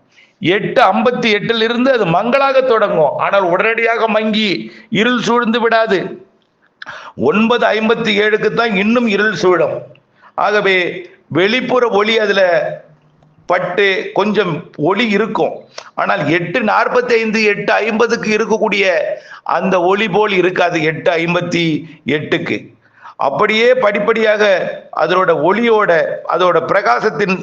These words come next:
பிரகாசத்தன்மை குறையும். காரணம், பூமியின் நிழல் அதில் விழத் தொடங்கும். ஒன்பது ஐம்பத்தி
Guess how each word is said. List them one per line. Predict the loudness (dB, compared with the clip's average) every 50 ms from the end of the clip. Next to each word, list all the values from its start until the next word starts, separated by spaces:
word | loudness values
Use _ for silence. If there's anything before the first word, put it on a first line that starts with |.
| -4 -4 -2
பிரகாசத்தன்மை | 0 0 0 0 0 0 -2 -2 -2 -2 0 0 -2 -2
குறையும். | 0 -2 -2 0 0 0 0 -2 -2
காரணம், | 0 0 0 2 2 0 -2 -2 -4 -6 -8 -10 -14 -20 -20 -20 -14 -6 -2
பூமியின் | 0 0 2 2 0 0 0 0
நிழல் | 0 0 0 0 0 0
அதில் | 0 0 0 0 0
விழத் | 0 2 2 2 2 0
தொடங்கும். | 0 0 0 0 -2 -2 -4 -4 -6 -8 -12 -20 _ -20 -20 -20 -10 -6
ஒன்பது | -2 -2 0 0 0 0 0 2 2
ஐம்பத்தி | 2 2 2 0 0 0 0 0